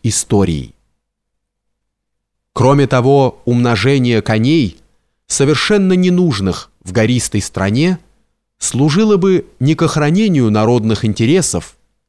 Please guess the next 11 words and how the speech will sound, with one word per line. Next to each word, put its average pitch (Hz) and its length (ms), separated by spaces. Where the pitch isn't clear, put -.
например, 127 680
во 110 160
время 110 300
войны, 113 460
а 107 160
только 185 580
к - 60
удовлетворению 151 840
тщеславной 147 720
гордости 117 600
царя. 98 540